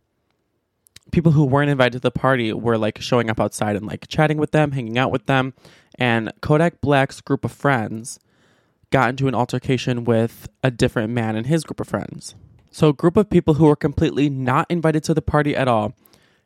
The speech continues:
Apparently, this is what happened. They had a specific motive to j-, jump someone in Kodak Black's crew who was invited to the party. So that's what happened. This was not Kodak Black's fault,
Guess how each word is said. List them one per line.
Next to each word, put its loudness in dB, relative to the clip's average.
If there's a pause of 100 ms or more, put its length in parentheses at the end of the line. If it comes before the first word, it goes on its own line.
(420)
Apparently, 0
this -4
is -4
what -2
happened. 0
They 2
had 2
a 0
specific -4
motive 0
to 0
j-, -10
jump 0 (600)
someone 0
in -4
Kodak 0
Black's -2
crew 0
who 0
was 2
invited -4
to -4
the -2
party. -2
So -2
that's 0
what -2
happened. -4 (440)
This 2
was 2
not 0
Kodak 0 (220)
Black's 0
fault, 0